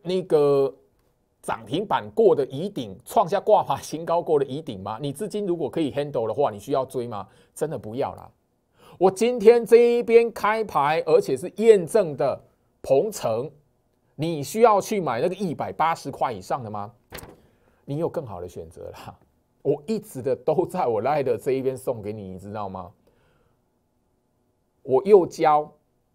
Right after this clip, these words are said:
又这一边告诉你怎么做，然后又直接放送，而且直接点名半导体轮动、车用题材轮动，还有什么伺服器的轮动，包含后面我会慢慢跟他带出来开牌亮相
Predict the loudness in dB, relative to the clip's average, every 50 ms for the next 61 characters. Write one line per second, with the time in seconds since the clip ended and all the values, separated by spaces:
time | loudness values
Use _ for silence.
0 | _ _ 6 8 8 8 8 2 0 0 0 0 0 -4 -4 -2 -2 -2 -2 -4
1 | -2 0 0 0 0 -2 -6 -6 -6 -6 -8 -10 -10 -12 -14 -18 _ _ _ -12
2 | -10 -10 -10 -8 -4 0 0 0 0 -2 -8 _ _ _ _ _ _ -8 -6 -4
3 | -4 2 4 2 2 2 -4 -10 -6 -4 -6 -6 -2 -2 -4 -4 -4 -8 -6 -6
4 | -6 -6 -8 _ -20 -20 _ _ _ _ _ _ 2 2 4 4 4 2 2 -2
5 | -4 -4 -6 -6 2 2 2 2 2 -4 -8 -8 -8 -10 -12 -12 -12 -14 -16 -20
6 | _ _ -2 -2 -2 -2 -4 -4 -4 -4 -4 -10 -12 -10 -10 -10 -10 -8 -8 -8
7 | -10 -8 -10 -16 -18 _ _ _ _ _ _ _ _ _ 0 6 8 10 10 10
8 | 8 4 -2 -8 -10 -12 -10 -8 -8 -8 -6 -6 -8 -10 -8 -6 -6 -6 -6 -12
9 | _ _ _ _ _ _ _ -4 -4 -4 -4 -4 -8 -12 -12 -14 -16 _ -10 -6
10 | -4 -4 -4 -4 -8 -12 -12 -12 -12 -12 -12 -8 -6 -6 -6 -4 -8 -10 -2 0
11 | 0 0 0 -6 _ _ _ _ _ _ _ _ _ _ 2 2 2 2 -2 -6
12 | -8 _ _ _ 10 12 12 12 12 12 10 8 6 4 4 4 4 4 2 4
13 | 4 2 2 0 0 -2 -2 -2 -2 -4 0 0 0 0 0 -2 -2 0 0 0
14 | -2 -4 -4 0 0 0 0 0 -2 -2 -2 0 2 2 2 2 0 -4 -4 -4
15 | -4